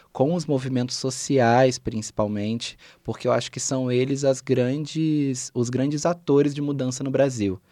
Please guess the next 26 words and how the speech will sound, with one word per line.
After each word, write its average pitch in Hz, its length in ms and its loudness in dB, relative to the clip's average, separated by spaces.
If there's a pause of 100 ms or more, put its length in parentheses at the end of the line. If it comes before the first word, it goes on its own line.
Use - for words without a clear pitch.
(260)
É 104 80 -4
quando 131 220 -2
os 131 80 -2
movimentos 127 500 -2
sociais 123 540 2
vão 120 240 -2
pra 156 200 4
rua, 117 460 -2 (260)
é 110 80 0
quando 123 200 -2
os 127 60 -6
movimentos 127 460 -2
sociais 120 760 0 (320)
tentam 151 380 2
mudar 123 340 4
as 113 80 0
políticas 110 480 -4
públicas 123 460 -2
que - 80 -4
a 127 60 0
gente 127 200 0
realmente 143 460 2
vê 147 100 2
mudanças 143 520 -2
nesse 139 240 2
país. 123 500 2